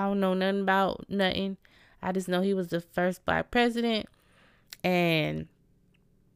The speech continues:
and I love him and his family. That's what I know. Um, but yeah, let's, let's continue this on throughout this month,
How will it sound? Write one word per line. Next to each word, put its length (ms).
and 240
I 100
love 340
him 240
and 120
his 180
family. 600
That's 280
what 100
I 140
know. 320
Um, 400
but 140
yeah, 580
let's, 480
let's 360
continue 580
this 260
on 640
throughout 440
this 300
month, 300